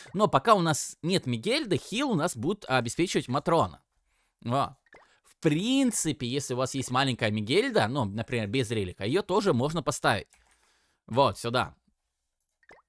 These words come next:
Потому как она в этом плане очень хорошая. Вот, она может похилить нашу формацию. Матрона нас дохилит. Мигель, ну, скажем так, Матрона может не полностью нас захилить. Но у нас есть хил вот этот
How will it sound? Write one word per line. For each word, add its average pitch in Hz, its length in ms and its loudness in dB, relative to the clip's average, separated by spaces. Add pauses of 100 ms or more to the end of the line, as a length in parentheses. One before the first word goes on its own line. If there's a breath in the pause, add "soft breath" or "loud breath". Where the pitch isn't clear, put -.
(500)
Потому 147 560 0
как 190 260 2 (340 loud breath)
она 170 380 0
в 127 180 -2
этом 160 260 0
плане 151 320 0
очень 127 240 -2
хорошая. 117 480 0 (140)
Вот, 120 360 0
она 131 280 2
может 127 400 2
похилить 98 480 -4
нашу 123 200 -6
формацию. 156 600 -2 (240 loud breath)
Матрона 196 460 4
нас 156 280 0
дохилит. 175 920 2
Мигель, 143 640 0
ну, 139 260 -4
скажем 135 320 -6
так, - 140 -6
Матрона 202 320 -2
может 160 240 -2
не 160 100 -2
полностью 156 400 -2
нас 127 140 -4
захилить. 123 520 -6
Но 156 220 0
у 113 60 0
нас 147 260 -4
есть 139 240 -6 (580 loud breath)
хил 294 280 6
вот 120 240 0
этот 104 260 -2